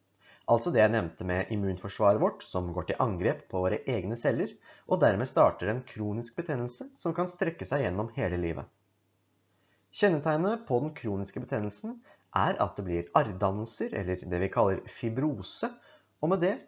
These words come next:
så blir det nedsatt funksjon. I dette tilfellet her, i dette eksempelet,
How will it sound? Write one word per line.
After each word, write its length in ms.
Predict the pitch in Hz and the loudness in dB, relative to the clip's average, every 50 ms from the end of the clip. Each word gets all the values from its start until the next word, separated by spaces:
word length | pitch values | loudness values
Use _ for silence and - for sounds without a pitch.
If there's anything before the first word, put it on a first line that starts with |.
| _ | _
så 200 | - - - 214 185 | -20 -6 -4 -4 0
blir 160 | 151 143 139 | 0 0 2
det 80 | 165 170 | 2 0
nedsatt 640 | 143 101 87 87 85 - - 107 110 - _ - - _ _ - | 0 -2 -2 -4 -4 -6 -8 -8 -8 -8 _ -20 -20 _ _ -8
funksjon. 420 | - 110 107 - - - 82 - - - _ _ _ _ _ _ _ _ _ _ _ _ _ _ _ _ _ _ _ _ _ _ _ _ _ _ _ _ _ _ _ _ _ _ _ _ _ _ _ _ _ _ _ _ _ _ _ _ _ _ _ _ _ _ - | -8 -8 -6 -6 -8 -8 -8 -8 -8 -14 _ _ _ _ _ _ _ _ _ _ _ _ _ _ _ _ _ _ _ _ _ _ _ _ _ _ _ _ _ _ _ _ _ _ _ _ _ _ _ _ _ _ _ _ _ _ _ _ _ _ _ _ _ _ -8
I 120 | 190 196 | -2 -2
dette 180 | 226 226 233 - | -2 -2 -2 -6
tilfellet 400 | 240 214 143 - 165 190 202 196 | -8 -8 -6 -2 0 0 0 0
her, 200 | 233 262 269 - - - _ _ _ 107 | -2 -2 -4 -6 -8 -14 _ _ _ -6
i 80 | 101 | -4
dette 220 | 117 123 - - 120 | -4 -4 -2 -4 -4
eksempelet, 540 | - - 131 104 90 - 123 160 202 - | -2 -2 -4 -4 -4 -4 -2 -2 -2 -4